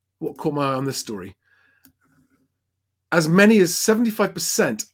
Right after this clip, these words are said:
of the vendors who are having a price drop forced on them at, it, it, close to exchange decided to press ahead with the transaction, accepting the lower offer. And of those that didn't,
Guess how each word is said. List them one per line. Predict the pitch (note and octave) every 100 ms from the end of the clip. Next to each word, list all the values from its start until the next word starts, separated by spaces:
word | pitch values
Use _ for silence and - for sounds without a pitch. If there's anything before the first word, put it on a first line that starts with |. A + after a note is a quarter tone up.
| _
of | D#3 D3+ C3+
the | C#3
vendors | C3 D3+ C3+ G2 C#3 - - _ _ _ _ _
who | - D3
are | C#3+
having | - D#3+ C#3+ C#3 D3
a | -
price | - D#3+ D3+ -
drop | C#3 A#2+ _ -
forced | - C3 -
on | C3+ A#2
them | A2 A2 _ -
at, | B2 -
it, | A#2+ -
it, | B2+ _ _ -
close | D3+ C3
to | -
exchange | G#2+ - C#3+ G2+ F#2+ G#2+ - _ _ _ _ _ _ -
decided | E3 - G#3 G3 F3
to | F3
press | E3 F#3 E3
ahead | E3 - G3+
with | D#3
the | A2
transaction, | G#2 A2+ G2+ A2+ - C#3
accepting | B2+ - - F#3+ - - A#2+ G#2+
the | A2+
lower | B2 A#2+ G#2 G#2+ - -
offer. | F3 - G2 - _ _ _ _ _ _ _ -
And | C#3
of | A#2+
those | E3 G#3
that | A3
didn't, | - A#2+ B2